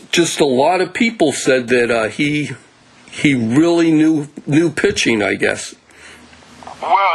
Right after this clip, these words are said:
Speaker 2: he knew, he, he, he was willing to listen to pitchers. A lot of people don't listen to pitchers. A lot of, you get a lot of pitching coaches, a lot of managers says, "Don't let that pitcher tell you, you know, or tell the catcher,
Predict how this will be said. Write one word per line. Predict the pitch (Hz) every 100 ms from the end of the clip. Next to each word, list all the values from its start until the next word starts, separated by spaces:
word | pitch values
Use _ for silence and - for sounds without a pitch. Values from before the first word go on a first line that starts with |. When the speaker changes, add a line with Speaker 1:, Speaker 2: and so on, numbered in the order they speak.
| 175
Speaker 2:
he |
knew, | 180 175
he, | - -
he, | 147 160 - 160
he | 160
was | 165 147 - 123
willing | 170 170 160
to | 143 143
listen | 180 - -
to | -
pitchers. | - - - 123
A | 101
lot | 123 208
of |
people | - 208 170
don't | 165
listen | 165 - 127
to |
pitchers. | 123 - - 104
A |
lot | 131 165
of, | - - -
you | 196
get | 220 151
a |
lot | 151 143
of | -
pitching | - - - -
coaches, | 131 127 127
a | 117 120
lot | 135
of | 113
managers | 113 139 139 123 117 -
says, | 120 113
"Don't | 123 127
let | 123 127
that | 123 -
pitcher | 151 -
tell | - 135
you, | 110 104 - - - - -
you | 120
know, |
or | 117 107 104 -
tell | 127
the | 117 -
catcher, | - 160 -